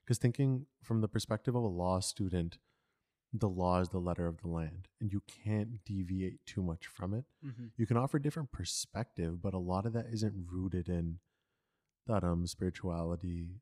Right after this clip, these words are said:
Speaker 1: Sikhi, et cetera.
Speaker 2: Mm-hmm.
Speaker 1: Um, uh, amazing. I, I think that just opens up counseling as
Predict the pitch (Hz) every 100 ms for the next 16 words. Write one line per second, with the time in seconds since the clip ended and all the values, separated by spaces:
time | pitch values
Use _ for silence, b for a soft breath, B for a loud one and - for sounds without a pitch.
0 | _ - 95 - - 87 85 90 - -
1 | 90 85 80 90 _ 151 131 123 - _
2 | 117 87 85 82 87 101 _ _ - 95
3 | 90 95 78 95 98 92 80 80 87 107
4 | 104 101 104 123 135 127 135 - 95 -
5 | 98 - - 87 - 110 92 87 85